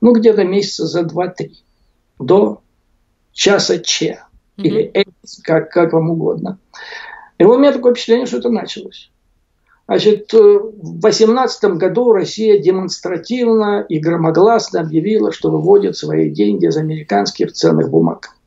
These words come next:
Speaker 1: Правительство Соединённых Штатов Америки. Типа, «Мы с вами больше не дружим, мы перевозим это в иены, мы переводим это в евро» и так далее. И вдруг теперь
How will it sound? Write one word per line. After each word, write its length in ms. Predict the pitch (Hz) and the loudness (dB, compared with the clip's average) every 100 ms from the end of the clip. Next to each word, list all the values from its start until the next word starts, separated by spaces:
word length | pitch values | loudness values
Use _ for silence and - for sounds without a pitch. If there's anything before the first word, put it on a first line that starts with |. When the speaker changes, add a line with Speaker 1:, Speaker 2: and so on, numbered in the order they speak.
| - | 0
Speaker 1:
Правительство 500 | 160 170 170 - - | 4 4 2 -4 -2
Соединённых 400 | - 82 85 - | 0 0 0 -4
Штатов 300 | 92 - - | -8 -6 -4
Америки. 540 | - - - - - - - - - | -4 -4 -8 -6 -6 -6 -20 -20 -6
Типа, 260 | 175 160 90 | -2 0 0
«Мы 140 | - | 0
с 80 | - | 0
вами 160 | 170 | 2
больше 320 | - - - - | 2 2 2 2
не 80 | |
дружим, 480 | - 294 294 196 175 | 2 4 2 0 0
мы 100 | 165 | -2
перевозим 600 | 160 165 165 202 160 165 | 0 0 0 -4 -4 -4
это 140 | 160 - | -4 -4
в 40 | |
иены, 720 | 139 170 262 240 220 208 196 _ _ - - | -2 2 2 2 0 -2 -10 _ _ -20 -12
мы 100 | 90 | -6
переводим 560 | - 165 165 87 117 - | 0 2 2 2 0 -4
это 560 | - - - - - - | -4 -4 -2 -2 -2 -2
в 140 | - 151 | -2 2
евро» 420 | 254 247 226 202 | 2 4 4 4
и 60 | |
так 220 | - 170 156 | 2 -2 -4
далее. 300 | - - - _ _ _ | -8 -10 -14 _ _ _
И 120 | - 285 | 0 4
вдруг 520 | 311 269 262 - _ _ _ _ | 4 4 0 -6 _ _ _ _
теперь 560 | - 220 214 208 214 | -2 2 4 4 2